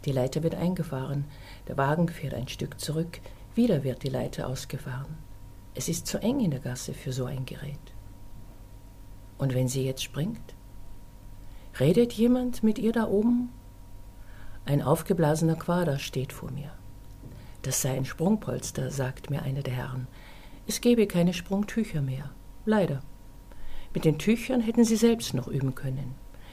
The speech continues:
Jetzt mit den Polstern sei das nicht mehr möglich. Ich frage nicht nach. Ich frage mich nur, wieso steht das aufgeblasene Ding hier vor mir? Es müsste weiter drüben stehen, dort,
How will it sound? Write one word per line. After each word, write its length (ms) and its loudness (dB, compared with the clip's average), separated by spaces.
Jetzt 460 4
mit 120 0
den 100 -4
Polstern 680 4
sei 240 2
das 260 -2
nicht 280 -4
mehr 140 -4
möglich. 600 -10
Ich 160 -2
frage 280 2
nicht 220 0
nach. 400 -8
Ich 120 -8
frage 240 4
mich 240 4
nur, 280 6
wieso 320 6
steht 360 2
das 180 0
aufgeblasene 840 2
Ding 220 4
hier 340 0
vor 240 0
mir? 380 2
Es 160 0
müsste 340 4
weiter 240 4
drüben 320 2
stehen, 500 -2
dort, 420 0